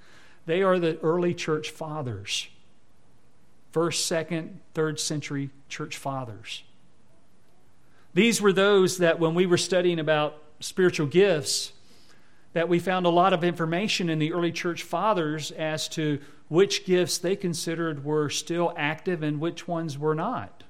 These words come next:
It was very helpful to learn some of this.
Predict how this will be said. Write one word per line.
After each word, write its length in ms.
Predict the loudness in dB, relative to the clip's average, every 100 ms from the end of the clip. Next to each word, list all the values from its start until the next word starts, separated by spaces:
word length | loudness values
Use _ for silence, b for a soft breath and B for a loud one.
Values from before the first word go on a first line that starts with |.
| -12
It 120 | -10
was 140 | -6 -6
very 280 | -4 -6 -4
helpful 420 | -6 -8 -10 -10
to 160 | -10
learn 260 | -10 -8 -10
some 220 | -10 -10
of 120 | -10
this. 460 | -8 -8 -6 -8 -10